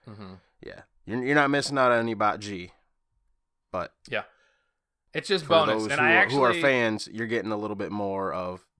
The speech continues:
Speaker 2: the hosts, basically.
Speaker 1: Yeah, you're getting a little bit more of the hosts. And I actually called it tentatively. I don't know. We haven't talked about an official name, but I decided to tentatively name it, uh, B O T G Bonus,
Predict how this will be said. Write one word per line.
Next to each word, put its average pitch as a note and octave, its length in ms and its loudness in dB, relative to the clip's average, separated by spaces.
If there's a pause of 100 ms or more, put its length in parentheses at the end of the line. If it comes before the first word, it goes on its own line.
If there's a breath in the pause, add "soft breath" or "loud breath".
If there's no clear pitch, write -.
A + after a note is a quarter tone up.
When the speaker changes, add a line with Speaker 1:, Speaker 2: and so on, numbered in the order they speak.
(200)
Speaker 2:
the D3+ 100 -6
hosts, F3+ 380 -4 (100)
basically. - 460 -12 (840)
Speaker 1:
Yeah, A2 200 -10 (200)
you're E3+ 120 -6
getting A3 160 2
a F#3+ 60 4
little E3+ 180 2
bit D3+ 120 2
more C3+ 140 0
of A#2+ 80 0
the G#2+ 60 -2
hosts. G2+ 360 -8 (300 soft breath)
And E3 100 2
I F3+ 120 6
actually F#3+ 340 4
called E3 300 2
it D3 160 -2 (380)
tentatively. B2+ 680 -2
I B2 80 2
don't B2+ 140 -2
know. B2 240 -2
We C3 100 -4
haven't C#3+ 220 -2
talked C3 240 -4
about A#2 260 -2
an A2+ 120 -12 (100)
official B2 420 -8
name, G#2+ 340 -8
but G#2+ 200 -8 (360 soft breath)
I D3 480 4
decided C#3 560 0
to C3 120 -6
tentatively A#2+ 960 -6
name A#2 360 -8
it, A2+ 140 -8 (260)
uh, A2+ 240 -2
B C#3 180 -2
O C3 60 2
T C3 220 -6
G A#2+ 200 -10
Bonus, A2 560 -8